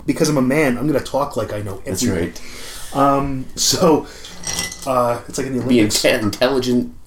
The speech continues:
Speaker 2: ignorance.
Speaker 1: It's like, well, it's like
Speaker 2: That's right.
Speaker 1: we watch the Olympics.
Speaker 2: Mm.
Speaker 1: Every guy becomes an expert in every sport every, every four years. It's like, "Oh, I can't believe that guy just made that decision." When you're watching doubles luge.
Speaker 2: That's right. I can't believe that guy who has specialized and trained his whole life to do this made that,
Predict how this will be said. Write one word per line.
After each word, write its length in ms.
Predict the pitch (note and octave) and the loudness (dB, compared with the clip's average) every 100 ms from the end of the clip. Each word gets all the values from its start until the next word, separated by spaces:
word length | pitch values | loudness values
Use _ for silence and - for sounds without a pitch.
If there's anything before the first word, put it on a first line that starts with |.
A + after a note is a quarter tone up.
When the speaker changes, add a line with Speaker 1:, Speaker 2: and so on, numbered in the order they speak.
| - - - | -14 -14 -4
Speaker 2:
ignorance. 500 | G2+ G2 F2 - - | -2 0 -2 -6 -4
Speaker 1:
It's 140 | F#3 | 2
like, 100 | B3+ | 4
well, 100 | G#3+ G3 | 6 6
it's 80 | |
like 120 | F#3+ F3+ | 4 2
Speaker 2:
That's 180 | D#3+ | -2
right. 20 | F3+ | 2
Speaker 1:
we 100 | D#3 | 4
watch 220 | D#3+ D#3+ | 4 4
the 80 | D3 | 2
Olympics. 460 | D3 D#3+ - - | 2 0 0 -4
Speaker 2:
Mm. 140 | - C3+ | 0 4
Speaker 1:
Every 200 | D#3+ D#3 | 4 4
guy 220 | C#3 C#3+ | 4 6
becomes 280 | D3 D3 C3+ | 4 2 -2
an 60 | |
expert 380 | B2+ C3+ C#3+ C3+ | -2 -2 -2 -2
in 80 | A#2 | -2
every 180 | A#2+ B2+ | -2 0
sport 420 | - - B2+ - D#3 | 0 2 2 2 -4
every, 240 | B2+ - | -6 -6
every 180 | B2+ C3+ | -4 -2
four 220 | C3 C3+ | 2 2
years. 220 | B2+ C3+ | 2 0
It's 100 | - | -2
like, 120 | A#2+ B2 - | -4 -4 -2
"Oh, 280 | - - - | -2 -2 -6
I 40 | |
can't 340 | - - F#2 - | -8 -6 -6 -6
believe 300 | G#2+ A2+ - | -6 -6 -6
that 140 | - | -8
guy 140 | - A2 | -6 -6
just 200 | A#2+ B2+ | -6 -4
made 160 | A#2+ | -4
that 160 | G#2+ G#2 | -4 -6
decision." 480 | F#2+ - C3 A#2+ G#2 | -6 -4 -2 -4 -2
When 120 | C3+ | 2
you're 80 | B2 | 2
watching 400 | B2 B2 C3 A#2+ | 2 0 -2 -2
doubles 420 | G2 C3 C3+ B2 | 0 0 0 -4
luge. 440 | A2 A#2+ B2+ C#3+ - | -2 2 2 2 -2
Speaker 2:
That's 120 | D#2 F2 | -4 -4
right. 60 | |
I 40 | F#2+ | 2
can't 180 | C3+ | 4
believe 260 | G2 G#2 G2+ | 4 4 4
that 200 | F#2+ F#2 | 2 2
guy 240 | G2 F#2 F2 | 4 4 4
who 100 | F#2 | 2
has 100 | F2 | 0
specialized 600 | - G2+ - F#2+ F2 F2 | 0 0 0 -2 -2 -2
and 100 | F2+ | -4
trained 260 | A2 G2 | 0 0
his 140 | F2 - | 0 -2
whole 180 | G2+ F#2 | -2 2
life 260 | F#2 F#2+ | 2 0
to 100 | - | -4
do 180 | D#2+ G#2+ | 0 2
this 200 | F#2+ F#2 | 2 2
made 220 | G#2 G2+ | 2 2
that, 180 | F#2 F#2 | 2 0